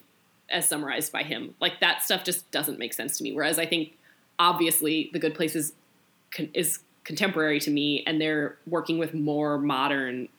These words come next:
interpretations of philosophy, right, than, like, so I think that's also a lot of it, is, is, like, I think in the nineties, it was probably really,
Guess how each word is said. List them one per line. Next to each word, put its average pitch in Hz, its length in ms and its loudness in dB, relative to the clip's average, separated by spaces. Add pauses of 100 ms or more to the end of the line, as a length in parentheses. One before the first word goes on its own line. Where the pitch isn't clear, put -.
interpretations 131 580 -2
of 135 100 -6
philosophy, - 420 -2
right, - 360 0
than, 95 140 -2
like, - 360 -6 (720)
so 160 100 2
I 156 60 6
think 196 140 6
that's 190 180 6
also 151 360 4
a 143 80 4
lot 139 220 4
of - 100 -2
it, - 140 2
is, 156 120 2
is, 143 100 0
like, 147 140 2
I 147 60 0
think 160 160 2
in 190 60 4
the 226 80 2
nineties, 247 500 6 (140)
it 196 140 4
was 208 180 6
probably 170 400 4
really, 160 420 4